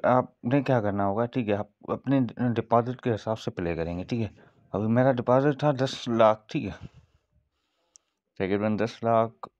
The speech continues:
से यही था, ठीक है। तो अभी मैंने स्टार्टिंग से ही जो है ना एक हज़ार, दो हज़ार,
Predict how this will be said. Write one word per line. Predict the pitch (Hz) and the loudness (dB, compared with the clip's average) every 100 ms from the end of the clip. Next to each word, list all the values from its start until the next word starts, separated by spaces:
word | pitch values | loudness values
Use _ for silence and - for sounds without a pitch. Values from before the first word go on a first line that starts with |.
| - - | -14 -12
से | - - - | -8 -8 -6
यही | 101 107 101 | -4 -2 -4
था, | - 87 - | 0 0 0
ठीक | - 131 | -4 -6
है। | 110 _ _ _ _ _ _ | -6 _ _ _ _ _ _
तो | - - | -4 -2
अभी | 110 135 | 0 2
मैंने | 143 147 143 139 - - | 2 4 2 0 -4 -14
स्टार्टिंग | - 113 120 127 | -2 2 2 0
से | 123 135 | -2 -2
ही | |
जो | 113 110 | 0 -2
है | |
ना | 123 120 | 0 -2
एक | 101 104 | -2 -6
हज़ार, | 104 107 113 | -4 0 0
दो | 104 113 | 2 0
हज़ार, | 107 110 117 | 2 0 0